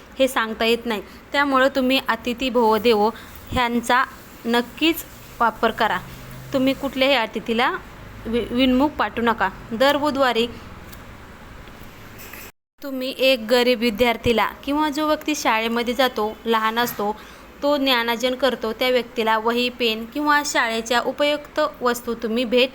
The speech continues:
नक्कीच द्या. तुमच्या परिसरात असलेल्या एखाद्या मंदिरात जाऊन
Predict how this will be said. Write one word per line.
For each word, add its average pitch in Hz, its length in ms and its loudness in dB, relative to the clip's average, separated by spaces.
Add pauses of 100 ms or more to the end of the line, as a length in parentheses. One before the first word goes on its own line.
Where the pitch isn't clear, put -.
नक्कीच 226 460 -8
द्या. 180 120 -4 (600)
तुमच्या 320 280 2
परिसरात 302 600 0
असलेल्या 247 420 0
एखाद्या 240 420 -2
मंदिरात 214 460 -4
जाऊन 214 320 -2